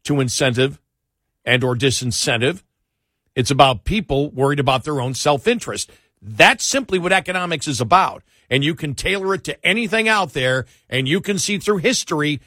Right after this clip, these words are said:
it remains the same. Economics stays the same.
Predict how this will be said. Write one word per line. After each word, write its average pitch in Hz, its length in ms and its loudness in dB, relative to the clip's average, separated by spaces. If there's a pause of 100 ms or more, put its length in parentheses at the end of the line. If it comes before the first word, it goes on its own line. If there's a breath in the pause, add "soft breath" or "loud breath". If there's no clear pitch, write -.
(120 soft breath)
it 165 140 -2
remains 165 440 0
the 147 100 -2
same. 139 840 0 (420)
Economics 185 540 4
stays 175 340 2
the 143 80 -6
same. 120 480 -2